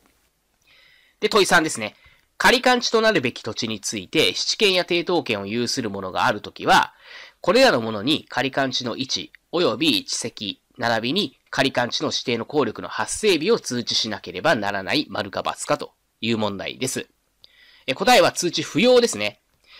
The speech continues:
え、抵当権者には仮勘地の概要を通知する必要ありません。で、これなぜかっていうと、そもそも抵当権者って、所有者だったり主権者のように、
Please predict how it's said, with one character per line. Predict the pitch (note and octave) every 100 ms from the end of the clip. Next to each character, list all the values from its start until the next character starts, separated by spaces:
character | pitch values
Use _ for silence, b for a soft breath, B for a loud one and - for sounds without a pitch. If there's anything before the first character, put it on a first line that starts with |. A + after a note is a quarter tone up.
| B B B
え、 |
抵 | - C4+ D4+
当 | D#4+ D4
権 | D#4
者 | C4 A2+
に | A2
は | C#3 - -
仮 | E3 F#3
勘 | G3+ F#3+
地 | F#3
の | D#3+
概 | D#3+ D#3+
要 | D#3 -
を | F#3
通 | - E3+
知 | D3+ D#3
す | -
る | C#3+
必 | - - B2+
要 | A2+ G2 -
あ | A2+
り | C3
ま | C3+ B2+
せ | B2
ん。 | G2+ _ _ _ -
で、 | D#3
こ | G3
れ | F#3
な | A2+ A2 C4
ぜ | G4
か | -
っ | G#2+
て | -
い | G2
う | F2+
と、 | E2 D2+ - B B B B
そ | - F#4
も | D#4+
そ | A2+
も | -
抵 | B3 D4
当 | D4+ C#4+
権 | C#4+
者 | - G2+
っ | -
て、 | - A2+ D2+ - B B B
所 | - D#3
有 | C4+ D#4+
者 | G3+
だ | B2+
っ | A2
た | G#2+
り | A#2
主 | - -
権 | B3 A#3
者 | D3
の | G#2
よ | G2+ A#2+
う | G2+
に、 | B2+ F#2 -